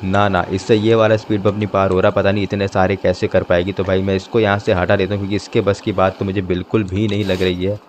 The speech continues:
तो भाई इसको जल्दी से मैं नीचे उतार देता हूँ यहाँ पे और लेते हैं guys अपनी next car को। तो guys यहाँ पे जो हमारी अगली गाड़ी है वो है अपनी महिंद्रा की एक्सयूवी फ़ाइव हंड्रेड। देखते हैं भाई जो अपनी एक्सयूवी फ़ाइव हंड्रेड है ये ऊपर तक चढ़ पाती है कि नहीं।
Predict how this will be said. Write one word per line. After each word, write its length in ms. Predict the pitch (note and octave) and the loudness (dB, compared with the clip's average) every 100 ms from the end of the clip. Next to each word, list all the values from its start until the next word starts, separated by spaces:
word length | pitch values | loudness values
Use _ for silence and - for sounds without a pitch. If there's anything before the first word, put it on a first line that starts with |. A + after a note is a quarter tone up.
| - - - - - | -20 -20 -20 -20 -16
तो 80 | A2+ | -2
भाई 140 | F2+ | -2
इसको 220 | F2+ - F2 | 0 -2 -2
जल्दी 300 | F#2 G#2+ A2 | -2 0 0
से 100 | A2+ | 0
मैं 80 | |
नीचे 280 | G#2+ G2 G#2+ | -2 -2 0
उतार 400 | G2 - G2 G2+ | 0 2 2 2
देता 240 | G2 F#2+ G2 | 0 -2 -2
हूँ 100 | G2 | 0
यहाँ 220 | F#2 F#2+ - | 0 -2 0
पे 140 | G2+ A#2+ - - C#4+ - - - - | -2 -2 -6 -6 -8 -10 -18 -20 -4
और 140 | F2 F#2 | 0 2
लेते 360 | G2 G2+ B2 | 2 0 0
हैं 100 | A2 | 2
guys 320 | G2 G2+ G2 - | 2 2 0 -6
अपनी 280 | F#2+ G#2+ G2 | -6 -4 -2
next 280 | F#2+ - - | -2 -2 -2
car 180 | F2 | -2
को। 160 | - F2 F#2 - - | -4 -12 -12 -20 -10
तो 60 | G#2 | 0
guys 300 | A2 A2+ G2+ | 4 4 2
यहाँ 180 | G2+ A#2 | 2 2
पे 100 | A#2+ | 2
जो 60 | A#2 | 2
हमारी 220 | A2+ A2 | 2 2
अगली 220 | G2 A2 | 0 -2
गाड़ी 340 | F#2+ G2+ G2 A2 | 0 2 2 0
है 60 | G2+ | 0
वो 140 | A#2 | 2
है 80 | A#2+ | 0
अपनी 220 | A2 A#2+ | 0 -2
महिंद्रा 420 | G#2 F#2 G#2 G#2+ G#2+ | -2 0 0 0 0
की 160 | B2 - C#3 | -2 -6 -8
एक्सयूवी 440 | - A#2+ G2+ A#2+ - | -4 -2 0 -2 -2
फ़ाइव 340 | G#2 G2 G#2+ | 0 0 0
हंड्रेड। 460 | E2+ F#2 F#2 G2 F#2 - | -2 -2 0 0 -2 -2
देखते 240 | G2+ - | -4 0
हैं 60 | A2 | 0
भाई 140 | G2+ | 2
जो 80 | G#2 | 0
अपनी 160 | - A2+ | -2 -4
एक्सयूवी 320 | F#2+ G2+ A#2 | -4 -2 -2
फ़ाइव 300 | A#2+ F#2+ G#2 | 0 0 0
हंड्रेड 220 | F#2+ G2 G#2+ | 0 0 0
है 40 | |
ये 160 | F#2 A2 | 0 0
ऊपर 260 | G2+ - | 0 -4
तक 160 | G2+ G#2+ - | -4 -6 0
चढ़ 140 | G2 | 0
पाती 340 | F#2+ F#2+ F#2 A2 | 2 0 -2 -4
है 40 | |
कि 100 | G#2 | -2
नहीं। 180 | F#2+ | -2